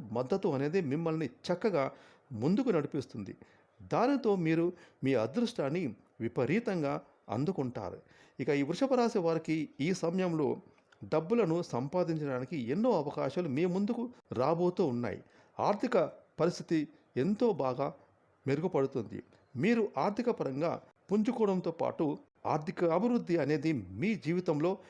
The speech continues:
మీ కళ్ళతో చూసి మీరే ఆశ్చర్యపోతారు. ఇక ఈ సమయంలో మీకు ఆదాయ వనరులు, ఆదాయ మార్గాలు విపరీతంగా పెరుగుతాయి. ఆర్థికపరమైన పురోగతితో స్థిరత్వాన్ని మీరు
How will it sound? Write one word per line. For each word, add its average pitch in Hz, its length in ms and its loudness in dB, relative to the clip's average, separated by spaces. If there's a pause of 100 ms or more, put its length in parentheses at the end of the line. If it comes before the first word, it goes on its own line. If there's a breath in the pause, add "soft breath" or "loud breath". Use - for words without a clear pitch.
(160 loud breath)
మీ 147 120 2
కళ్ళతో 175 500 0 (460 loud breath)
చూసి 175 320 0
మీరే 165 400 2 (440 loud breath)
ఆశ్చర్యపోతారు. 151 840 -2 (380 soft breath)
ఇక - 80 -4
ఈ 156 220 2
సమయంలో 220 680 2 (220)
మీకు 165 440 0 (260 loud breath)
ఆదాయ 180 380 4 (280)
వనరులు, 143 460 2 (260)
ఆదాయ 190 360 4
మార్గాలు 139 600 0 (120)
విపరీతంగా 185 600 2
పెరుగుతాయి. 113 500 -2 (220)
ఆర్థికపరమైన 180 760 2 (480)
పురోగతితో 170 640 0 (160)
స్థిరత్వాన్ని 165 720 0 (360 soft breath)
మీరు 143 340 4